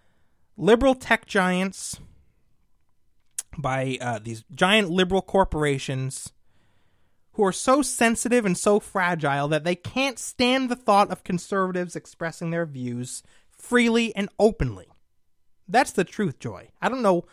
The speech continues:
what you're talking about, about Republicans being canceled by other Republicans. This is such a, a, a bizarre argument. Um, I, I, I mean, it's, it's, it's hard to follow you. It, it really, truly is.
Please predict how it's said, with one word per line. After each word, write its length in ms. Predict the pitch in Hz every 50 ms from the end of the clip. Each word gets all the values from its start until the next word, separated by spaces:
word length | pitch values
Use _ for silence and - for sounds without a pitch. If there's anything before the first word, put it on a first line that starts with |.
| _ _ _ -
what 200 | 147 196 247 269
you're 100 | 240 214
talking 440 | - - 214 214 214 - 208 175 160
about, 240 | 151 147 143 147 147
about 240 | 135 147 147 147 139
Republicans 640 | 139 135 - - 190 190 208 196 - 185 170 160 151
being 280 | 151 165 160 160 156 147
canceled 580 | _ - 175 180 185 180 - 196 180 160 143
by 260 | 147 147 147 139 127 _ _ _ _ _ _ _ -
other 220 | - 170 175 185 160
Republicans. 760 | 147 135 - - - 240 262 254 214 - - 135 131 127 -
This 160 | 240 247 -
is 180 | 277 240 196 -
such 220 | - 285 285 -
a, 140 | 226 190 170 _ -
a, 140 | 165 170 143 - -
a 60 | 165
bizarre 640 | 151 151 143 143 143 147 170 190 208 240 247 240 - -
argument. 720 | - 170 190 220 220 180 156 123 98 92 85 85 _ - - _ _ _ _ _ _ _ _ _ _ _ _ _ _ _ _ _ _ _ _ _ _ _ _ _ _ -
Um, 500 | 156 151 151 151 147 143 139 139 131 _ _ _ _ _ _ _ _ _ _ _ -
I, 140 | 170 175 - -
I, 160 | 165 170 156 -
I 60 | 175
mean, 220 | 196 196 185 180 180
it's, 180 | 170 - -
it's, 400 | - 170 165 - - - - - _ -
it's 160 | 165 - -
hard 240 | - - 302 311 247
to 80 | 220
follow 340 | - - 254 330 370 247 156
you. 200 | 127 104 98 - - - _ _
It, 140 | - 190 180
it 100 | 170 185 185
really, 420 | 175 202 240 262 262 247 233 214
truly 480 | - - - 254 247 240 220 220 226 247
is. 380 | 247 156 98 - - - -